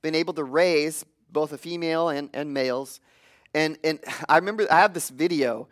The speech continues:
and my, my sons are two and four. And they're, they're, they have these action figures, each of them.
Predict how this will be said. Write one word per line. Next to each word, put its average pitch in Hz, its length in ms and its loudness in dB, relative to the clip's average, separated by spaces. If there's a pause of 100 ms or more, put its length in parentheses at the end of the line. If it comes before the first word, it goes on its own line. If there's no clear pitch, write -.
(360)
and 147 160 0
my, 151 200 4
my 147 160 0
sons 180 440 0
are 170 160 0
two 208 500 -8
and 139 160 -8
four. 117 480 -4 (560)
And 151 180 2
they're, 160 200 4
they're, 156 200 0
they 151 180 0
have 165 300 6 (300)
these 143 300 -4
action 156 400 0
figures, 117 480 -10
each 156 240 -2
of 127 80 0
them. 87 220 -12